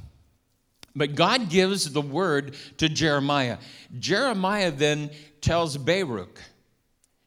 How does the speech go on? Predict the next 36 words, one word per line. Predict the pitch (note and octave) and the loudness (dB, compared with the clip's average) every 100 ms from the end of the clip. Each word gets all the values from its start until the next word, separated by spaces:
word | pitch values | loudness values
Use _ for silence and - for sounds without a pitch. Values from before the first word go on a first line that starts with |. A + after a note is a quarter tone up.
| - | -2
to | E3 | 2
write | D3+ E3+ | 4 2
it | D#3 C#3 | 2 2
down. | D#3 B2 A#2+ | 2 2 0
And | C#3+ D#3 D3 | -2 -2 0
a | C#3+ | 0
lot | C3 D3 F#3 F#3 | 2 2 2 0
of | E3+ | -4
scriptures | - G3+ F3 C#3+ - | -2 -2 -2 -2 0
happen | D#3+ - C#3 B2+ | 0 0 0 0
this | A#2+ - | -2 -2
way. | A2+ F2+ E2 - - - - _ _ - - - C#3 | -6 -6 -10 -20 -20 -20 -20 _ _ -20 -18 -16 -4
The | C3+ | 0
guy | C#3+ D#3+ F3+ | 2 4 4
who | E3 | 2
writes | C3+ C3+ D#3 E3+ - - - - | 2 0 -2 -4 -4 -4 -6 -8
it | A#2+ A#2+ | -8 -2
down | B2+ C3+ D#3 F#3+ F3+ | 0 2 2 0 0
is | D3 | -2
called | - C3+ C3+ | -2 -4 -2
an | C3 | -2
amanuensis, | B2 B2 C#3+ C#3+ B2 C3 C3 - - - - - | -2 -2 -2 -2 -2 -2 -4 -4 -6 -6 -6 -4
and | A2+ A2+ | -4 -4
that's | A#2 A#2+ | -4 -4
used | E3+ A3 F#3 | -4 -4 -2
in | E3+ D3+ | -2 0
the | C#3 | -2
New | B2+ C3+ D#3+ | -2 -4 -4
Testament | G#3+ - A#2+ - G#2+ | -4 -8 -8 -6 -6
as | G#2 G#2+ | -6 0
well | A#2 | 0
as | A#2 A2 | 0 -2
the | A#2 | -4
Old | A#2+ A#2+ | -4 -6
Testament. | - D#2 - D2+ - - - - - - - - | -10 -12 -14 -18 -20 -20 -20 -20 -20 -20 -20 -20
Paul | - F#3 F#3 B2+ E2+ | -2 2 4 2 -4